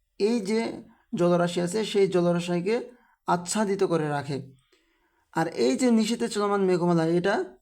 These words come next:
কোথায়? বিদুন শুভ্র পাহাড়ে, শুভ্র পাহাড়ে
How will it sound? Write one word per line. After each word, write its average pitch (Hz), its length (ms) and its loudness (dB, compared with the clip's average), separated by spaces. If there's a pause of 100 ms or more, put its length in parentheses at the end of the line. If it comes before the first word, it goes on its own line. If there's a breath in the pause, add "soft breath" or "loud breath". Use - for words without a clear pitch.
কোথায়? 190 460 0
বিদুন 170 760 -2
শুভ্র 196 600 -2
পাহাড়ে, 156 540 -4 (320 soft breath)
শুভ্র 208 540 0
পাহাড়ে 190 520 2